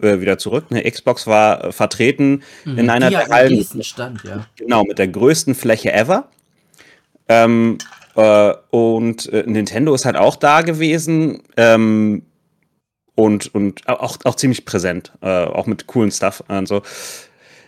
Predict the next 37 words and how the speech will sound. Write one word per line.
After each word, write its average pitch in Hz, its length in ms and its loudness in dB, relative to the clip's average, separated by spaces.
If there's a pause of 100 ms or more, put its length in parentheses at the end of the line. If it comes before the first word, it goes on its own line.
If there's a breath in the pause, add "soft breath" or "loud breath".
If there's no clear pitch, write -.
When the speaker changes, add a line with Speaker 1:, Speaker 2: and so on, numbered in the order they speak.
Speaker 1:
Ähm, 120 560 4 (920)
und 135 140 4
von 147 140 4
daher 139 260 4
würde 139 120 4
ich 139 80 4
sagen, 151 580 2
also 120 220 -2
diese 147 380 -2
Gamescom 151 800 -2
dieses 165 380 -8
Jahr 143 300 2
hat 139 80 -4
auf 123 140 -6
jeden 127 160 -8
Fall 131 140 0
bewiesen, 117 540 -2
äh, 101 140 0 (220)
es 131 160 -8
lohnt 127 240 2
sich 127 160 -6
halt 107 160 -2
schon. 82 360 -4 (360)
Speaker 2:
Mhm. 131 280 -12 (460)
Speaker 1:
Äh, 107 180 4
es - 120 0
lohnt 127 160 4
sich 123 160 -4
halt 113 180 0
dann 104 160 0
nicht, 139 160 0
meiner 113 220 -2
Meinung 107 280 0
nach, 101 240 0
wenn 101 140 0
man, 98 320 -2
äh, 95 540 -4